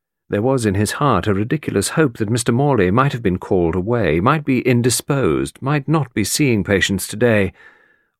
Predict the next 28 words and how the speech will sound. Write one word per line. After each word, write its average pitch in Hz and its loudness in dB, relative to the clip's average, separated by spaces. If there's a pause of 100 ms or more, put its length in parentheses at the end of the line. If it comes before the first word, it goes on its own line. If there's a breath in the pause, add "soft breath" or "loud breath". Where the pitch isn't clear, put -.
All 110 -2
in 82 0
vain. 71 -2 (720)
The 90 -8
page 123 -2
boy 80 0
drew 82 -4
back. 87 -8 (540)
Hercule 147 -2
Poirot 110 2
stepped 90 -4
inside, 92 0 (420)
and 101 -2
the 104 0
door 120 4
closed 90 0
behind 98 0
him 80 -2 (220)
with 78 -12
the - -8
quiet 95 -2
remorselessness 85 -6 (240)
of 76 -6
unalterable 73 -6
doom. 76 -8 (1300)
The 90 -6
boy 107 2
said, 98 0